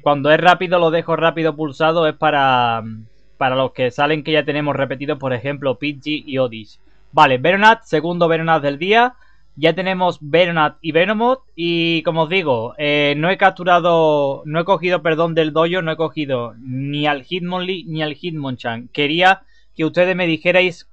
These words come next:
cuál coger, ¿vale? Uno de los dos se tiene que quedar, eh, en el dojo.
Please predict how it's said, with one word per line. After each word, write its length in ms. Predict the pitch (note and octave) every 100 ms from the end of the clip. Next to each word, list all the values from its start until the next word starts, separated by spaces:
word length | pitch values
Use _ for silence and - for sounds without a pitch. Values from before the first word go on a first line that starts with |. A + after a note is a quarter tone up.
| -
cuál 320 | F#3 F#3+ E3+
coger, 460 | F3+ E3 E3+ D3+ A2
¿vale? 400 | B2 D3+ F#3 -
Uno 200 | E3 F#3
de 80 | G3
los 160 | F#3+ E3+
dos 140 | F#3+
se 80 | F3
tiene 160 | F3 E3+
que 100 | E3
quedar, 400 | E3+ F3 F#3 -
eh, 520 | D3+ C#3+ C#3 B2+ B2
en 140 | D3 D3
el 140 | D3
dojo. 420 | D3 D3 A2+ G2+